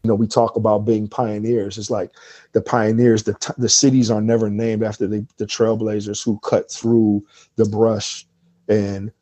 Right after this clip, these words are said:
carved the path. Nobody knows their names. They're all, you know, you know, Lewis and Clark, and that's it.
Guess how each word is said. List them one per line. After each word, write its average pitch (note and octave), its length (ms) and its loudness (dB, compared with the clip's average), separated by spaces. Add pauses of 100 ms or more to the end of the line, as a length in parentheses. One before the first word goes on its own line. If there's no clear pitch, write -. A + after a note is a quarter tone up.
(280)
carved G#2+ 380 2
the G#2 100 -4
path. G2+ 640 0
Nobody A2+ 480 2
knows A2 500 2
their G#2 160 -2
names. G2+ 460 -4
They're G#2+ 160 -4
all, A2 560 -2
you A#2+ 80 2
know, A2+ 80 2
you A#2+ 100 0
know, A2 120 0
Lewis A2+ 340 0
and G#2 100 -6
Clark, A2 300 0
and G#2 80 -4
that's G#2+ 200 -6
it. F#2+ 220 -4